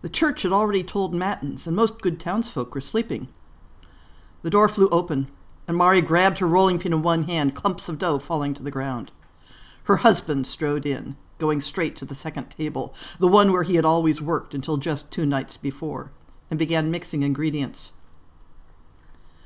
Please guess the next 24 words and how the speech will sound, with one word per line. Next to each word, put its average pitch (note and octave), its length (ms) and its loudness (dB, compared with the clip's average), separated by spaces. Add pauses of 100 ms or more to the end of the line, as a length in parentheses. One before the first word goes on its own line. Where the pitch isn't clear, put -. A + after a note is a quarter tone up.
(200)
Mari's E3+ 340 4
rolling D#3+ 320 2
pin C#3 260 -2
fell C#3 380 -4
as C3+ 80 -6
she D3 140 -4
gaped C#3+ 320 -4
in C3+ 80 -2
shock. - 440 -6 (640)
His A3 140 8
hands G#3+ 300 4
moved F#3+ 320 6
in D#3+ 100 0
practiced E3 460 -4
motions D#3+ 420 -2
as C#3 80 -6
he D#3 80 2
began C#3+ 400 -2
to C#3+ 100 -6
knead, C#3 400 0 (140)
but C#3+ 140 -6
they E3+ 60 0
were D3+ 100 0
clumsy, E3+ 520 -4